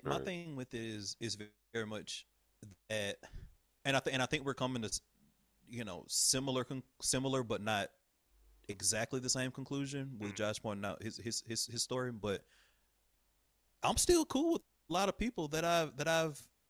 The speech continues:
Speaker 1: that I've been in relationships with. You know what I mean? Like, they're very much integrated into my friend group. I've, I've
Speaker 3: Mm.
Speaker 1: talked about this, um, on here at length.
Speaker 2: Mm.
Speaker 1: Like, I've,
Speaker 3: And that's
Speaker 1: I,
Speaker 3: a big,
Speaker 1: I,
Speaker 3: that's a
Speaker 1: I've
Speaker 3: big
Speaker 1: dated,
Speaker 3: difference between,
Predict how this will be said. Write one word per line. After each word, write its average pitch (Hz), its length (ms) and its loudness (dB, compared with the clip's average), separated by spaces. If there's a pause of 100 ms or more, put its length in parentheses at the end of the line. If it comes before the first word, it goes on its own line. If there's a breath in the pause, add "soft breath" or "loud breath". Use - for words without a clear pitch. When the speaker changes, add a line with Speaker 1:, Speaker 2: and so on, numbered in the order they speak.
Speaker 1:
that 151 140 4
I've 160 160 4
been 156 120 4
in 165 100 2
relationships 123 560 0
with. 92 160 -4
You 120 60 -2
know 127 60 2
what 135 60 6
I 139 40 2
mean? 156 200 0
Like, 117 160 4
they're 131 120 2
very 127 260 2
much 127 220 0
integrated 120 380 2
into 120 140 -4
my 107 120 0
friend 139 220 -4
group. 92 160 -6
I've, 92 160 0 (100)
I've 104 140 0
Speaker 3:
Mm. 131 40 -2
Speaker 1:
talked 110 180 0
about 107 220 -2
this, 123 260 -4 (560 soft breath)
um, 110 200 2
on 110 140 0
here 117 200 0
at 90 100 0
length. 127 220 -2
Speaker 2:
Mm. - 40 -4
Speaker 1:
Like, 87 160 -2
I've, 98 240 2
Speaker 3:
And 131 140 0
that's - 140 2
Speaker 1:
I, 123 40 -2
Speaker 3:
a - 20 -2
big, 120 140 -2
Speaker 1:
I, 95 100 -2
Speaker 3:
that's 101 140 4
a 98 60 4
Speaker 1:
I've 113 80 0
Speaker 3:
big 110 140 0
Speaker 1:
dated, 117 120 4
Speaker 3:
difference 101 420 -2
between, 107 280 -14